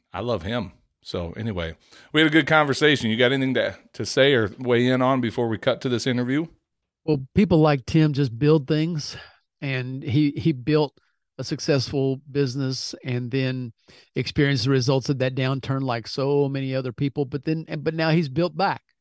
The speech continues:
Speaker 2: you
Speaker 1: Mm-hmm.
Speaker 2: know, and that's what builders do. They just build. So if you're a builder, and a creator, and I know many of you are,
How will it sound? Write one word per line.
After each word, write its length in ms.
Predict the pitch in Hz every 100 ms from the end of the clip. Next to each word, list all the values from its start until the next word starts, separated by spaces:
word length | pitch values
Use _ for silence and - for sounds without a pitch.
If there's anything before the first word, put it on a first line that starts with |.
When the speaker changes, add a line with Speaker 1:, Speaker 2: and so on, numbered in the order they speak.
| _ _ _
Speaker 2:
you 100 | 110
Speaker 1:
Mm-hmm. 60 | 120
Speaker 2:
know, 180 | 127
and 120 | 127 127
that's 160 | 131
what 140 | 143 123
builders 380 | 131 120 120 110
do. 260 | 131 113
They 140 | 107 117
just 240 | 117 -
build. 260 | 123 120 -
So 160 | 123
if 80 | 110
you're 160 | 165 175
a 40 |
builder, 580 | 139 185 202 208 196 185 _ _ _ -
and 160 | 113
a 40 | 117
creator, 600 | - 135 151 165 160 160
and 160 | 113
I 60 | 120
know 160 | 123
many 260 | 131 139 135
of 80 | 123
you 120 | 123
are, 380 | - 135 135 131